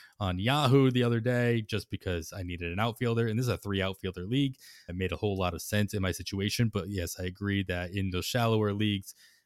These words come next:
you do have more opportunity to cut bait when necessary.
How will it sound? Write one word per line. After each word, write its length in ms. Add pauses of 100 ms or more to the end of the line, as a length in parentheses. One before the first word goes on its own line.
you 120
do 140
have 140
more 260
opportunity 760
to 440 (100)
cut 220 (180)
bait 260
when 360
necessary. 640